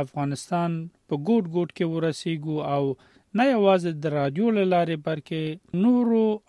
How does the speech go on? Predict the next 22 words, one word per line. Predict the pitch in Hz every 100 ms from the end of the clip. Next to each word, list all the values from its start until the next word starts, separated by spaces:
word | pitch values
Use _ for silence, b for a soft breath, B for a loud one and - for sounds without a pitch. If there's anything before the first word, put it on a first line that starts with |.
| 160
آنلاین، | 151 156 185 202 165 143
اه، | 180 151 143 143 143 147
رسنۍ | 139 151 147 185 185
له | 170 160
لارې | 160 160 156 147 165
هغوی | 143 139 156
ته | 147 160
ورسیږو، | 196 180 190 170 165
د | 147 135
هغوی | 139 160
نظریات | 147 135 135 143 190 190
واورو | 180 170 165 165 - B B B _
او | 156 160 160 160 - -
هغوی | 165 170 247
ته | 226
دغه | 202 190
موقع | 185 180 170 208
ورکړو | 202 190 190 175
چې | 156
خپل | - 190 185 170
نظریات | 156 143 139 156 170 165
او | 143